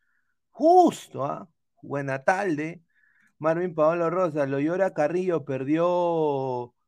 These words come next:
su Arabia, perdió su Arabia". Ahí está.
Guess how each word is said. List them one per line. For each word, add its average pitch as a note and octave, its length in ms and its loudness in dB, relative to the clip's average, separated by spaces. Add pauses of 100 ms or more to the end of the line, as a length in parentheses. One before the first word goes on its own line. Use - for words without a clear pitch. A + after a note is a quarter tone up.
(140)
su C#3+ 180 -2
Arabia, C3+ 800 0 (140)
perdió B2 280 -4
su C#3 140 -6
Arabia". A#2 600 0 (500)
Ahí G#2+ 220 -4
está. C3 500 -2